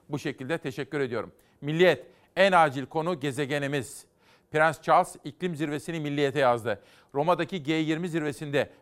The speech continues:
ve İskoçya'daki cop yirmi altıda verdiğim mesaj aynıydı." diyor Prens Charles. "Hiçbir konu gezegenimizin ve üzerinde yaşayan insanların gelecekteki sağlığından daha acil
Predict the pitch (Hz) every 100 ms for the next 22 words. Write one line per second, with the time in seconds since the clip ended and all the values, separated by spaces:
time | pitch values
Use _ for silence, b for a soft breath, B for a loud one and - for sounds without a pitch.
0 | - 135 - - 190 175 151 147 180 175
1 | 180 175 156 147 147 147 156 175 156 143
2 | 143 135 147 165 - - 165 160 147 123
3 | 135 117 117 95 _ _ - 139 127 -
4 | 139 110 - b b - 127 - 180 -
5 | 165 147 180 b b - 139 151 131 143
6 | 139 113 156 180 b 151 151 151 135 143
7 | 139 185 165 - 139 151 151 160 143 143
8 | 170 170 b _ 143 147 147 143 151 175
9 | - 151 151 151 160 165 b b - 147
10 | 165 - 139 135 117 151